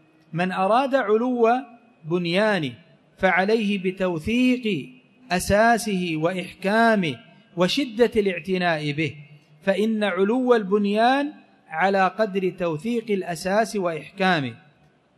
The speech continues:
فالأعمال والدرجات بنيان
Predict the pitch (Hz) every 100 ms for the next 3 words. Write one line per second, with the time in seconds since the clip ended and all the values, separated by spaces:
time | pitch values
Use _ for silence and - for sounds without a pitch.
0 | _ - 214 220 190 190 196 175 123 -
1 | - _ _ 160 208 208 240 240 233 196
2 | 262 277 - - _ _ 147 170 170 175
3 | 190 143